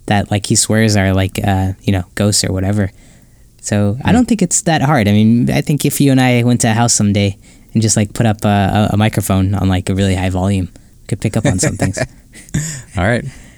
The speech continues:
Speaker 2: done deal.
Speaker 1: Yeah, yeah, no, I'd, I'd be interested. This, it sounds really cool.
Speaker 2: Yeah, I'm intrigued. I don't believe in this kind of thing, but I'm intrigued by it. And it's hard, too, 'cause I don't ever wanna say, like,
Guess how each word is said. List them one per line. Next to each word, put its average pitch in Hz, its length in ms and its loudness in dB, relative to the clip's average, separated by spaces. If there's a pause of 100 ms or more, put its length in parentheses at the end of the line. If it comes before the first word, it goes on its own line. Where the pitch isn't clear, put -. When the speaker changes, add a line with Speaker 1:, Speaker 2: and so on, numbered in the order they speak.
(140)
Speaker 2:
done 104 220 -2
deal. 95 220 0 (520)
Speaker 1:
Yeah, 135 340 2 (140)
yeah, 135 240 2
no, 143 100 2
I'd, 123 120 0
I'd 139 180 2
be 151 80 2
interested. 113 400 0 (100)
This, 117 160 -4
it 123 100 -2
sounds 131 220 0
really 113 160 2
cool. 104 280 -2 (560)
Speaker 2:
Yeah, 131 240 2
I'm 143 140 2
intrigued. 147 460 0
I 117 180 0
don't 123 440 -2
believe 110 340 0
in 131 80 -2
this 139 120 -4
kind 143 220 -4
of 139 60 -6
thing, 143 240 -4
but 107 80 2
I'm 95 160 0
intrigued 85 420 -4
by 82 160 -2
it. 78 180 -8
And 135 120 0
it's 117 140 0
hard, 135 200 0
too, 117 180 0
'cause 101 140 -4
I 98 60 0
don't 113 140 0
ever 98 140 -2
wanna 92 200 -2
say, 90 180 -2
like, 87 240 -6